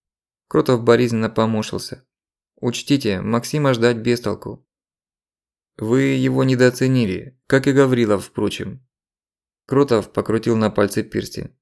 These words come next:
Хотя он несколько раз демонстрировал вам, что способен на невозможное.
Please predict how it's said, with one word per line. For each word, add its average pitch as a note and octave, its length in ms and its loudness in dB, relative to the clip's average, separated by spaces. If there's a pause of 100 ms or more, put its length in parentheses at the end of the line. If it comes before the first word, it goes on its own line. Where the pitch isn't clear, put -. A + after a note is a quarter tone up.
(140)
Хотя D3 360 2
он D3 100 0
несколько C#3 360 0
раз C3+ 160 4
демонстрировал C3 720 2
вам, G#2 300 0
что - 200 -8
способен B2+ 500 -2
на A#2+ 60 0
невозможное. A#2+ 840 0